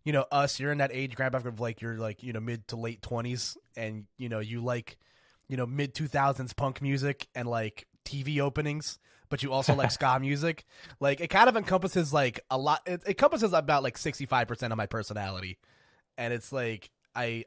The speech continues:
Speaker 1: I, I don't remember the first video I watched, but I just remember it was, like, it was, like, a hyperfixation for a couple of weeks, and I'm like, "Yo, this is <laughs> absolutely fantastic."
Speaker 2: Yeah, they're awesome. The, their, their covers are just fantastic, and it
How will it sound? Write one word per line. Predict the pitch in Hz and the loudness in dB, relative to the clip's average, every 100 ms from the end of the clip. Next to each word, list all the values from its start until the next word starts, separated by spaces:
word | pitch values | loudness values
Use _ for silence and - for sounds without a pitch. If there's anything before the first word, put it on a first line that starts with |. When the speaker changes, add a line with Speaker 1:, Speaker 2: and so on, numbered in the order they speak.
| 127 | -6
Speaker 1:
I, | 131 | -4
I | 156 | 0
don't | 214 | 2
remember | 262 226 | 2 4
the | 185 | 0
first | - 147 120 | 0 -4 -4
video | 135 139 | -4 -2
I | 123 120 | -2 -2
watched, | 107 117 - - - - - - - | 0 -2 -2 -8 -14 -20 -20 -18 -4
but | 135 | -2
I | 127 | -2
just | 135 151 | -2 -4
remember | 147 135 135 | -2 -2 -2
it | 127 | -4
was, | 123 113 | -4 -4
like, | 117 101 _ _ | -8 -8 _ _
it | 135 123 | -8 -6
was, | 120 104 - _ _ 127 | -6 -10 -16 _ _ -8
like, | 120 113 | -8 -4
a | 120 | -4
hyperfixation | 151 143 135 131 - 123 113 113 107 | -4 -4 -6 -8 -8 -8 -8 -8 -10
for | 113 | -12
a | 107 | -10
couple | 113 110 | -10 -8
of | 104 | -8
weeks, | 101 104 - | -8 -10 -10
and | 110 | -10
I'm | 110 | -8
like, | 104 | -8
"Yo, | 107 98 87 - _ _ _ - | -8 -8 -8 -12 _ _ _ -12
this | 101 147 | -4 -2
is | 165 | 0
<laughs> | 123 117 | 2 0
absolutely | - 247 196 160 | 0 -6 -4 -4
fantastic." | - 113 98 - 101 98 101 95 _ - - _ _ _ - | -4 -6 -6 -8 -8 -10 -12 -14 _ -20 -20 _ _ _ 8
Speaker 2:
Yeah, | 117 101 | 10 10
they're | 123 123 | 10 12
awesome. | 107 104 98 92 - - | 10 10 2 -4 -10 2
The, | 110 101 101 - - _ _ _ | 4 6 4 0 -18 _ _ _
their, | 113 107 117 113 | 2 6 8 8
their | 113 | 4
covers | 113 135 123 113 | 6 6 6 4
are | 104 | 4
just | 101 98 - | 2 2 2
fantastic, | 110 95 104 95 - 98 92 - | -2 4 6 6 4 -2 -2 -6
and | 120 101 | -2 2
it | 101 | 2